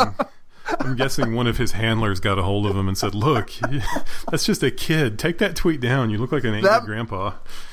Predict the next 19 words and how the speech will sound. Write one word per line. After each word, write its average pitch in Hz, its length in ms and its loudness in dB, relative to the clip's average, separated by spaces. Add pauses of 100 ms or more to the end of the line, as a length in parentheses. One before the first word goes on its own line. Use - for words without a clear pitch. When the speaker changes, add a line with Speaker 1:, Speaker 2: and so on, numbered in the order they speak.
(180)
Speaker 2:
That 208 220 6
makes 226 200 2
it 196 140 0
so 208 320 4
much 202 240 2
funnier. 185 600 4 (580)
Speaker 1:
So, 113 200 2
Speaker 2:
Ah. 160 380 2 (320)
Speaker 1:
uh, 127 180 0
luckily, 135 460 2
one 120 140 2
of 120 60 2
my 110 100 2
spotters 117 640 0 (340)
<clears throat> - 320 2
caught 139 220 2
it 110 100 -4
for 113 220 -2
me 113 220 2